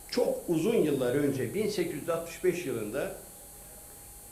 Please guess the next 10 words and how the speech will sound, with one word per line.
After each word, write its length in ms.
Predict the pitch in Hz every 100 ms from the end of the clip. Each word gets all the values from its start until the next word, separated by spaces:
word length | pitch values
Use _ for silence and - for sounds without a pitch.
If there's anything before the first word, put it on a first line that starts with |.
| -
yoksulların 800 | 165 196 - 214 190 180 - 160
ve 60 |
yetimlerin 720 | 156 170 165 180 156 151 208 143
yatılı 380 | 156 156 185
eğitimi 480 | 196 147 143 156 175
için 360 | 131 - 156 160 - - - -
bir 240 | 202 190
eğitim 420 | 151 151 - 196
müessesesi 680 | 135 135 131 143 131 127 -
oluşturulmuş. 720 | 104 95 - 90 - - -